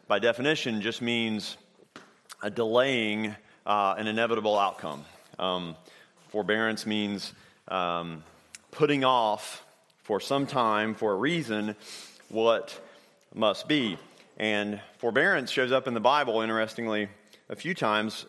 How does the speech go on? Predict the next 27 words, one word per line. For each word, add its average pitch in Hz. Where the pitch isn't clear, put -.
uh, 90
one 123
of 135
which 117
is 110
in 107
Romans 104
chapter 101
two, 117
verse 98
four 107
and 95
five, 117
and 104
then 110
in 110
Romans 104
chapter 98
three. 120
We're 104
gonna 113
look 131
at 101
that 110
a 104
little 135
bit, 110